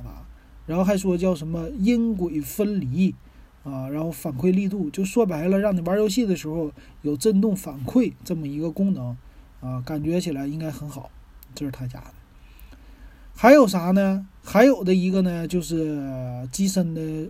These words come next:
背面的设计了啊。机身整体背面的和之前的一代、二代都很像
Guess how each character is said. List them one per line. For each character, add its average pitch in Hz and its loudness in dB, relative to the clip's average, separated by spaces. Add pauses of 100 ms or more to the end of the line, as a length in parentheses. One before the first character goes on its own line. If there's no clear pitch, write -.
(120)
背 277 6
面 160 -2
的 135 -6
设 143 -4
计 135 -6
了 120 -8
啊。 101 -14 (340)
机 285 6
身 285 6
整 247 4
体 233 6
背 226 4
面 208 4
的 180 2
和 190 0
之 214 -2
前 165 -2
的 180 0
一 185 0
代、 190 0
二 185 2
代 185 0
都 185 -4
很 175 -4
像 190 0